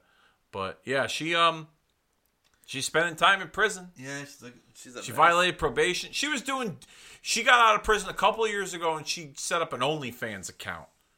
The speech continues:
Speaker 1: You know what those are?
Speaker 2: No.
Speaker 1: OnlyFans are, are like, you know, where you can pay, people can pay money to get, like, exclusive videos or, um, pictures, like,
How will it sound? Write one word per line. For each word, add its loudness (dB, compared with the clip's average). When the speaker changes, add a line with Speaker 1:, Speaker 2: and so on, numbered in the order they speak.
Speaker 1:
You -14
know -4
what -8
those 0
are? 2
Speaker 2:
No. -10
Speaker 1:
OnlyFans -4
are, -8
are -6
like, -8
you -10
know, -10
where -8
you -12
can -12
pay, 0
people -6
can -12
pay -6
money -6
to -18
get, -8
like, -10
exclusive -8
videos -6
or, -6
um, -8
pictures, -4
like, -10